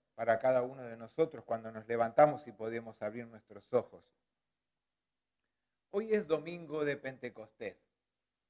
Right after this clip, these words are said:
Ayer hablaba en casa con Bruno y me dice, "Pasaron cinco domingos ya de Pascua". Y sí, por eso hoy celebramos domingo de Pentecostés.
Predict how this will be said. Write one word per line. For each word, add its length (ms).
Ayer 260
hablaba 600
en 100
casa 400
con 240
Bruno 260
y 40
me 120
dice, 360
"Pasaron 640
cinco 400
domingos 540
ya 120
de 120
Pascua". 480
Y 120
sí, 280
por 140
eso 280
hoy 240
celebramos 680
domingo 420
de 160
Pentecostés. 800